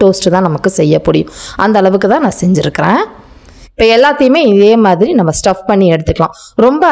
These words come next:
அதிகமா வைக்க வேண்டாங்க, ஒரு லேயர் வச்சாலே நல்லா இருக்கும். இப்ப வந்து நாலு பிரெட்டுக்கும் வச்சு எடுத்துட்டேன். இப்ப நம்ம டோஸ்ட் பண்ணி எடுத்துக்கலாம். இப்ப இந்த பிரெட்டை டோஸ்ட் பண்றதுக்கு நெய் அப்படி இல்லைன்னா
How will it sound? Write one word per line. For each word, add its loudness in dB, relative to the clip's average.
அதிகமா 2
வைக்க 0
வேண்டாங்க, 0
ஒரு 4
லேயர் 2
வச்சாலே 0
நல்லா 2
இருக்கும். -2
இப்ப 2
வந்து 2
நாலு 2
பிரெட்டுக்கும் 0
வச்சு -2
எடுத்துட்டேன். -2
இப்ப -2
நம்ம 0
டோஸ்ட் 0
பண்ணி 0
எடுத்துக்கலாம். -4
இப்ப -2
இந்த 2
பிரெட்டை 2
டோஸ்ட் 0
பண்றதுக்கு 0
நெய் 2
அப்படி 0
இல்லைன்னா 0